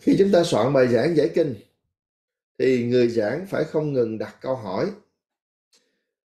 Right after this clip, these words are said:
À, đôi khi tôi tới Chúa, tôi, tôi tâm tình điều này thật với quý mục sư, là đôi khi mình là mục sư, mình không dám đặt câu hỏi.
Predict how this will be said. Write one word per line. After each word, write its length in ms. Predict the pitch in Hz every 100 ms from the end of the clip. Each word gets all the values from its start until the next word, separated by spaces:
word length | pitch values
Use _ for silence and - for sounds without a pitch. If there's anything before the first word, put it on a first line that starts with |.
| _ _ -
À, 80 | 107 101 101 113
đôi 140 | 139
khi 380 | 156 147 143 139
tôi 140 | 139 139
tới 120 | 151 151
Chúa, 380 | 151 175 190 - - -
tôi, 280 | 123 127 127
tôi 160 | 127 123
tâm 180 | 127 127
tình 140 | 113
điều 100 | 101
này 160 | 98 95
thật 140 | 95 95
với 120 | 131
quý 180 | 139 143
mục 180 | 117 101
sư, 240 | 123 120
là 100 | 113
đôi 140 | 113 117
khi 100 | 127
mình 200 | 117 101
là 60 | 95
mục 140 | 95 -
sư, 120 | 120
mình 120 | 110
không 160 | 101 120
dám 180 | 139 151
đặt 120 | 101
câu 100 | 113
hỏi. 280 | 110 90 120